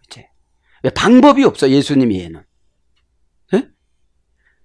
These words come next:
내가 될 수도 있고, 주변에 있는 동기관이 될 수도 있고, 부모님이 될 수도 있고, 갑자기 그러는 거야. 그런데도 우리는 "괜찮겠지, 기도해, 예배 드렸어."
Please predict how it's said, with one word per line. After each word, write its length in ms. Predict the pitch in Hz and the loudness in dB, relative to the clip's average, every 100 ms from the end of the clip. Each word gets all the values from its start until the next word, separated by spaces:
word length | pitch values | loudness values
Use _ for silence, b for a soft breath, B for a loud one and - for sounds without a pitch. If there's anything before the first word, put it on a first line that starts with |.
| _ | _
내가 240 | - - - | -10 -8 -8
될 140 | - | -10
수도 240 | - - - | -16 -18 -20
있고, 560 | - - - - - - | -20 -20 -18 -18 -20 -14
주변에 480 | - 156 156 143 135 | -6 2 2 4 4
있는 600 | 127 131 123 120 117 b b b b b b _ | 4 4 2 0 -6 b b b b b b _
동기관이 420 | - 190 185 170 | 0 4 6 6
될 120 | 156 139 | 6 4
수도 220 | 139 135 | 2 0
있고, 280 | 131 127 120 | 0 -2 -4
부모님이 420 | - 202 196 175 | -2 0 2 0
될 140 | 151 135 | 0 -4
수도 220 | 127 135 | -6 -6
있고, 140 | 143 147 | -6 -6
갑자기 800 | - - - - _ - 466 202 | -8 -8 -8 -12 _ 2 4 4
그러는 300 | 156 113 90 | 0 -4 -10
거야. 140 | - - _ _ _ _ _ _ _ _ _ _ _ _ _ _ _ _ _ _ _ _ _ _ - | -16 -20 _ _ _ _ _ _ _ _ _ _ _ _ _ _ _ _ _ _ _ _ _ _ -4
그런데도 440 | 160 156 143 139 | 0 4 4 4
우리는 640 | 127 123 117 113 113 117 - | 4 4 4 2 0 -4 -10
"괜찮겠지, 680 | 110 - 98 - 101 - 87 | -12 -8 -10 -10 -12 -12 -12
기도해, 540 | - - 85 87 87 - | -12 -12 -14 -14 -16 -10
예배 280 | 107 104 95 | -8 -8 -10
드렸어." 560 | 98 92 - 107 76 | -12 -14 -16 -18 -18